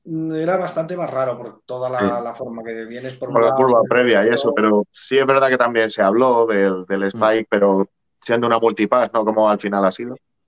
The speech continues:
Speaker 4: Sí.
Speaker 1: Claro. Y,
Speaker 3: Es,
Speaker 1: y
Speaker 3: es que se ha hablado
Speaker 1: lo
Speaker 3: de
Speaker 1: que sí,
Speaker 3: todo.
Speaker 1: lo que sí que me acuerdo que alguien en, yo ya había hecho este dibujo y luego en la Mar de Parques alguien colgó la forma que tenían los footers en la zona del dive loop y encajaba perfectamente con lo que tenía que ser un dive loop. Y dije,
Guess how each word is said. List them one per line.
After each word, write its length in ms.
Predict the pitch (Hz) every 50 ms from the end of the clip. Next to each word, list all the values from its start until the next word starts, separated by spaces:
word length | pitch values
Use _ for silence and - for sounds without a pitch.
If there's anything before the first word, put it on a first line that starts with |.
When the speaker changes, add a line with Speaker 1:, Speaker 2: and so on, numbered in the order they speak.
| _ _
Speaker 4:
Sí. 200 | - - 107 98
Speaker 1:
Claro. 360 | 98 123 120 110 101 - - _ _ _ _ _ _ _ _ _ -
Y, 460 | 156 151 143 143 139 139 139 139 147
Speaker 3:
Es, 140 | 160 - - _
Speaker 1:
y 180 | - 160 151 147
Speaker 3:
es 60 | 151
que 120 | 160 - -
se 60 | 135
ha 40 | 120
hablado 180 | 120 127 127
Speaker 1:
lo 40 | 117
Speaker 3:
de 60 | 101 101
Speaker 1:
que 60 | 110
sí, 100 | 107 98
Speaker 3:
todo. 140 | 101 - - - - - -
Speaker 1:
lo 140 | 151 151 147
que 80 | 156
sí 140 | 160 - 190
que 80 | 190 202
me 80 | 208
acuerdo 360 | 208 - 196 196 196 208 202 -
que 140 | 175 156 160
alguien 460 | 175 185 185 175 165 143 131 131 - -
en, 540 | 143 139 139 139 135 135 135 135 131 127 127
yo 120 | 131 156 170
ya 120 | 190 196
había 220 | 196 190 180 175 160
hecho 160 | 156 - -
este 140 | - - 143
dibujo 500 | 143 143 160 185 180 - - 151 160 170 -
y 80 | 147 147
luego 200 | 156 175 170 180
en 60 | 165
la 100 | 135 127
Mar 140 | 139 147 156
de 100 | 165 165
Parques 360 | 165 165 165 165 - 160 151
alguien 420 | 151 151 156 165 175 180 175 165
colgó 680 | 165 - 131 127 127 127 139 160 170 160 156 - - - -
la 220 | 127 127 127 127
forma 340 | - - 160 165 175 185 180
que 80 | 170 160
tenían 340 | 147 135 160 160 165 165 139
los 140 | 131 127 -
footers 500 | - - 208 202 170 180 185 180 - -
en 80 | - 135
la 120 | 123 123 123
zona 200 | 139 147 165 170
del 140 | 175 170 160
dive 160 | 156 156 160 -
loop 220 | 147 165 185 185 -
y 60 | 165
encajaba 580 | 147 131 123 - 123 - - 135 135 143 147 147
perfectamente 600 | 139 131 - 135 131 - 139 135 135 131 131 143
con 140 | 139 135 120
lo 80 | 113 107
que 80 | -
tenía 200 | - 113 113 117 123
que 80 | 131
ser 140 | 127 - 120
un 100 | 123 120 117
dive 120 | 107 104 107
loop. 140 | 107 104 - -
Y 60 | 110
dije, 180 | 110 104 -